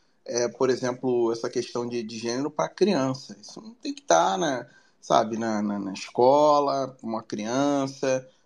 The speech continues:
não tem que ter drag queen indo lá contar historinha pra criança, sabe?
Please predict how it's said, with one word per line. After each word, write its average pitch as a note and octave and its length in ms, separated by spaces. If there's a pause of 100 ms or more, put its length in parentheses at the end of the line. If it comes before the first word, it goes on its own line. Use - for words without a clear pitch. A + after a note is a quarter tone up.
(100)
não - 100
tem C#3+ 120
que C#3+ 120
ter B2 520
drag A#2+ 460
queen B2 340
indo A#2 200
lá A2 360
contar A2+ 380
historinha A2 560
pra G#2+ 140
criança, B2+ 840
sabe? G#2+ 440